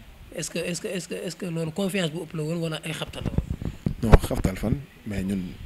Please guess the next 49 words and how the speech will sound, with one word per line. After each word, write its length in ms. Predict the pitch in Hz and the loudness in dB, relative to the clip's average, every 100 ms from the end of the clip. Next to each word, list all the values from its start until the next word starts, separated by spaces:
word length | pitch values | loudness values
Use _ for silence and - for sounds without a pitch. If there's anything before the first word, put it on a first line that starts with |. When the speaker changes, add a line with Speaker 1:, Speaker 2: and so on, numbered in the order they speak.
| - | -2
Speaker 2:
Lamine, 300 | 117 107 87 - - 117 | 0 0 -2 -6 -4 0
ñun 160 | 107 113 | 4 6
làmb 200 | 113 107 | 6 6
bu 120 | 107 | 4
ñu 80 | 120 | 2
ci 100 | 120 | 4
ñëwee, 240 | 113 98 - - - - - - - - - - - | 4 4 0 8 12 12 12 12 10 2 -6 -4 -6
ñun 180 | 107 98 | -6 -6
fu 140 | 123 | -6
mu 60 | 120 | -4
toll 160 | 120 | -2
nii 80 | 104 | -2
ci 80 | - 113 | -4 -4
instant 260 | - 120 | -2 0
bi, 80 | 104 | 2
ñun 140 | 101 98 | 0 2
bu 100 | 113 | 2
ñëwee 200 | 117 110 | 2 2
ci 100 | 107 | 2
làmb, 200 | 101 95 - 110 | 2 -2 -4 4
ñun 100 | 113 | 6
ñoo 120 | 113 | 8
war 100 | 107 | 4
a 20 | |
def 160 | 98 95 | 2 -2
lépp 180 | 107 113 - | -2 -2 -4
parce 140 | 104 | 2
que 40 | 104 | 6
ñun 80 | 104 | 8
ñooy 160 | 104 | 6
ay 120 | 101 104 | 2 -2
xale. 280 | - 95 - - - - - - - | -2 -4 -6 -20 2 6 6 4 -2
Ñun 140 | 92 | 4
ñoo 180 | 101 107 | 8 10
war 100 | 113 | 10
a 40 | |
bëre, 320 | 104 110 98 80 | 10 8 6 2
ñun 140 | 98 | 0
ñoo 160 | 98 110 | 2 4
war 120 | 110 | 4
a 60 | 107 | 4
daan, 300 | 107 98 82 - - - - | 4 2 -2 -12 -20 -12 -4
ñun 140 | 98 | 0
ñoo 180 | 104 104 | 2 8
war 100 | 110 | 8
a 40 | |
bàqu, 340 | 104 107 104 - - - - - - - | 8 4 0 -4 -20 -20 -20 -20 -20 -4
ñun 140 | 104 107 | 4 6
ñoo, 180 | 117 | 6